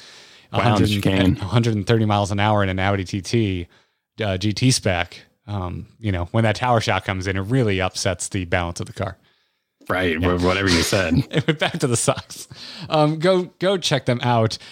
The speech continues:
Speaker 2: because not only do they keep your feet extremely comfortable, and they offer things like built-in arch support, which again was a, something I didn't think you could do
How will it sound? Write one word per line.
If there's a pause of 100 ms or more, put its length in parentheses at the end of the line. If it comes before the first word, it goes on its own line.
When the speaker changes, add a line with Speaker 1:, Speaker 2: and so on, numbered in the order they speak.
Speaker 2:
because
not
only
do
they
keep
your
feet
extremely
comfortable,
and
they
offer
things
like
built-in
arch
support,
which
again
was
a, (100)
something
I
didn't
think
you
could
do